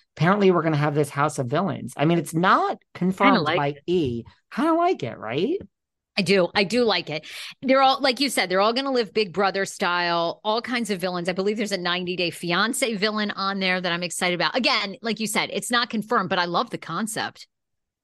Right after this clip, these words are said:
Speaker 1: I love the concept. Um,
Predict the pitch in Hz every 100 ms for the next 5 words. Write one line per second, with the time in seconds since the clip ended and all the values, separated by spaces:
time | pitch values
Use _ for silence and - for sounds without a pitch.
0 | _ _ _ _ _ _ 127 139 127 139
1 | 156 208 135 110 107 107 104 131 - -
2 | 156 160 156 151 147 139